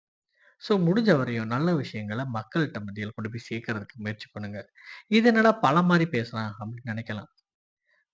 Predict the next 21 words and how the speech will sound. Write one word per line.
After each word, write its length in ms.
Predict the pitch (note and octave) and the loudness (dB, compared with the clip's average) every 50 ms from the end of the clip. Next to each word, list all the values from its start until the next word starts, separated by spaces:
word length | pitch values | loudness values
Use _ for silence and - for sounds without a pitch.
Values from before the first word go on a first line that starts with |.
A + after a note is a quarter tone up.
| _ - | _ -16
So 100 | - B2+ A2+ G2+ F2+ B2 | -12 -10 -10 -10 -10 -6
எல்லாமே 440 | C3 C#3 D#3 F3 F3+ E3+ D#3 E3 F3 D#3+ | -4 0 2 4 4 4 4 2 2 2
வந்து 300 | C3+ B2+ B2 C3 D3+ C#3+ A#2+ A2 A#2+ - - _ _ _ _ _ _ _ _ _ _ _ _ | 2 0 0 0 0 0 0 0 -2 -4 -6 _ _ _ _ _ _ _ _ _ _ _ _
என்னைக்கோ 320 | E3 C#3 D3 D3+ D#3 - G3 F#3 | -14 -10 -10 -6 0 2 2 2
ஒரு 160 | E3+ D3 C3+ | 2 0 0
நாள், 200 | C3+ C#3+ D3 C#3+ C#3+ | 0 -2 -2 -2 -2
ஏதோ 180 | C#3 C3 D3 E3+ E3+ | -2 0 4 4 4
ஒரு 180 | D#3+ C#3 B2 A#2+ | 4 4 2 0
நாள், 200 | B2 B2+ C3+ C3 - _ _ _ - - _ _ _ _ _ | -2 -2 -2 -4 -8 _ _ _ -20 -20 _ _ _ _ _
ஒரு 140 | C#3 C3 B2+ | -14 -10 -8
நல்ல 200 | B2+ B2+ C#3 D#3 E3 | -4 -2 2 4 4
விஷயங்கள 420 | D#3+ D3 - - C3 B2 B2 A#2 A#2 | 4 4 2 -2 -6 -4 -2 -2 -2
வந்து 200 | A2+ A#2 B2 C3+ | -4 -4 -6 -4
நம்ம 220 | C3+ B2 A#2 G#2+ - | -4 -4 -4 -6 -4
ஷேர் 280 | - A#2+ B2 B2+ - | 0 0 0 0 0
பண்றோம் 260 | - A#2+ A2+ A#2 A#2 | -4 -4 -2 -2 -4
அப்படின்னா, 320 | A2 - G#2 G#2 A2+ A#2+ D3+ E3+ - _ _ _ _ - | -4 -6 -8 -8 -6 -6 -6 -8 -10 _ _ _ _ -8
நூறு 300 | C3+ D3+ F3 G3+ G3+ F#3 | -2 0 2 4 4 4
பேத்துக்கு 360 | - D#3 D3+ D#3 D#3+ D3 C#3 | 4 4 2 0 0 -2 -2
பயன்படுதோ 400 | B2 A#2 A#2 A2+ A#2 A2+ A#2 B2 | -2 -2 -2 -4 -4 -4 -4 -4
இல்லையோ, 260 | A2+ G#2 G#2 G#2+ A2 | -4 -4 -6 -8 -10